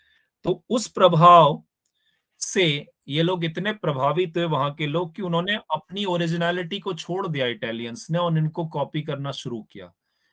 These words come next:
और अचानक इन्हीं के रंग में रंग गए, और जैसे ही वो इनके रंग में रंग गए तो community में जितनी भी इटली की original community थी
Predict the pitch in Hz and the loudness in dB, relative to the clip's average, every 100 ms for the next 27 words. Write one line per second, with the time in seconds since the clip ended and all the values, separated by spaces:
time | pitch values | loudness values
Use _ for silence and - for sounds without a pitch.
0 | _ 143 165 160 170 165 208 208 - 165 | _ 4 6 6 4 2 2 -2 0 2
1 | 196 214 214 170 165 165 160 131 123 123 | 4 2 2 2 4 2 2 0 -4 -6
2 | 170 190 _ _ _ 147 156 143 147 156 | -6 -8 _ _ _ -4 -2 -2 -4 -4
3 | 220 208 180 165 180 165 156 160 160 156 | -6 -4 -4 -4 -4 -2 -2 0 -2 -4
4 | 165 131 135 131 151 170 160 139 135 143 | -6 -8 -6 -6 -8 -10 -8 -6 -4 -4
5 | 151 156 185 160 127 160 - _ _ _ | -4 -6 -6 -4 -4 -6 -14 _ _ _
6 | _ _ _ _ 160 135 156 175 165 165 | _ _ _ _ -8 -6 -4 -2 -2 -4
7 | 143 - 151 160 160 147 139 135 151 147 | -12 -6 0 0 0 -4 -4 -4 -4 -4
8 | 127 127 127 120 143 143 135 160 | -4 -4 -6 -6 -8 -6 -8 -8